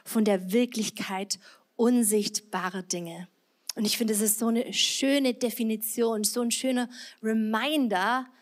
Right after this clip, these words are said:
wenn wir überlegen, was bedeutet Glauben? Glauben bedeutet eine Rechnung mit der Erfüllung dessen, worauf man hofft,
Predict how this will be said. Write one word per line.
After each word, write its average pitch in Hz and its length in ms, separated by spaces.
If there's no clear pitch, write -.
wenn 226 220
wir 240 80
überlegen, 220 420
was 220 180
bedeutet 226 600
Glauben? 175 560
Glauben 262 400
bedeutet 202 880
eine 214 220
Rechnung 269 720
mit 214 460
der 247 100
Erfüllung 240 640
dessen, 254 560
worauf 202 400
man 185 240
hofft, - 440